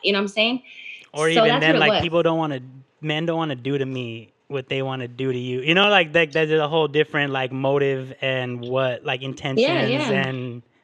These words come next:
Speaker 2: agendas. It's like, if someone's inviting me over to their house,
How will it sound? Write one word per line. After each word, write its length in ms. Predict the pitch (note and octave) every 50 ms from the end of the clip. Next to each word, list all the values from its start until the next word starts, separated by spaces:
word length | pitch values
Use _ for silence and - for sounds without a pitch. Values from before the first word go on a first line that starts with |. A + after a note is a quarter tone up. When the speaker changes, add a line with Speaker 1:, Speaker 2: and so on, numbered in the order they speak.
| _ -
Speaker 2:
agendas. 720 | C3+ B2+ B2 B2 C3 B2 B2+ B2 B2+ C3+ B2+ B2+ B2+ C3
It's 140 | A#2+ - -
like, 200 | B2 A#2+ A#2 - _ _ _ _ _ _ - _ _ _ _ _ _
if 60 | _
someone's 300 | - D3+ D#3 E3 E3 D#3
inviting 440 | D3 E3+ E3 D#3 D#3+ D#3 D#3+ D#3+ D#3+
me 140 | D#3+ D#3+ D#3+
over 140 | D#3 D#3
to 40 | D3+ D3+
their 100 | D3+ C#3+
house, 320 | C3+ D#3 D#3 D#3 D#3 D3+